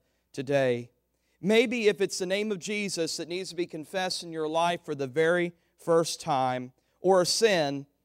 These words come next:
or sins <laughs> that are keeping you from Him, I pray that you will come to this altar that you might enter a deeper fellowship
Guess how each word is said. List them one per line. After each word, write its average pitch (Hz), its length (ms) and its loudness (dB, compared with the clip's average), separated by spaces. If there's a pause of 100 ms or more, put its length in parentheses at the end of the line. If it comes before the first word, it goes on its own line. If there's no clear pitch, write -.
(340)
or 190 220 0
sins 156 720 -4 (520)
<laughs> - 520 -20
that 175 100 4
are 165 100 4
keeping 202 500 -4
you 180 160 0
from 170 240 -8
Him, 131 460 -8 (600)
I 180 140 -2
pray 190 320 0
that 151 180 -4
you 220 300 0
will 170 180 0
come 180 280 0
to 175 100 -8
this 156 240 -4
altar 139 440 0
that 131 220 -6
you 165 100 -8
might 147 320 -4
enter 143 280 -6
a 131 60 -6
deeper 143 380 -10
fellowship 135 680 -8